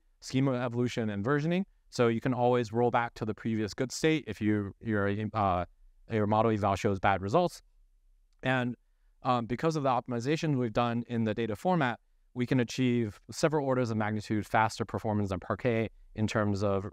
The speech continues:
uh, random access and just reduce overall training time by at, at least two to three X, uh, for, with faster shuffling, with faster filtering, and just faster data loading. All right, but the data, it's, uh,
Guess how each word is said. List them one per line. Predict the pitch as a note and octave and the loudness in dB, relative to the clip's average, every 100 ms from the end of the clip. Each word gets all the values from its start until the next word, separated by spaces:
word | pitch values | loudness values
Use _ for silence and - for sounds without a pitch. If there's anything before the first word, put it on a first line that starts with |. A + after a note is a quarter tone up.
| A2 | -4
uh, | G#2+ | -2
random | G#2 G#2+ A2 | -2 -2 -2
access | D3 - D3+ C#3 - _ _ C3 | -2 -2 -2 -2 -6 _ _ -4
and | B2 | 0
just | A#2 A#2+ | 0 0
reduce | A#2+ C3 C3+ - | 0 2 0 0
overall | C#3+ B2+ B2 A#2 | 0 2 2 2
training | - A2+ A2 | 0 0 0
time | G#2 G2 F#2+ | 0 -2 -2
by | F#2+ F#2 - _ _ A#2 | -2 -2 -6 _ _ -8
at, | A#2 | -4
at | A#2+ | -2
least | A2 A#2 - - | 2 0 -2 -2
two | C3 | -2
to | A#2 | 0
three | A2+ G#2 | 0 2
X, | G2 F#2+ - - - - | 2 -2 -8 -18 -20 -4
uh, | F#2+ F#2 | 0 0
for, | - G#2 G#2 | 0 -2 -2
with | G#2 - | -4 0
faster | G#2 G2 - - | 0 0 -4 0
shuffling, | F#3 - D#3 C3 - - - | 2 2 0 -2 -6 -12 -10
with | G2+ | -2
faster | A2 G2 - G2 F2 | 0 0 0 -2 0
filtering, | D3 C3+ C3 A2+ - _ - | 0 0 0 -2 -4 _ -4
and | G#2 | -2
just | G#2 - | 0 2
faster | F#2+ - | 0 0
data | F2+ E2+ E2 | -4 -4 -4
loading. | - B1+ _ _ _ _ _ - _ A#2 | -12 -20 _ _ _ _ _ -20 _ -6
All | A2 | -6
right, | G#2+ _ _ _ - | -6 _ _ _ 0
but | C3+ B2 | 0 2
the | C3+ B2+ | 0 2
data, | F3 F#3+ | 4 4
it's, | E3+ - D3+ | 4 0 -6
uh, | C3 A#2 A2 G#2 F#2+ | -2 -2 0 -4 -6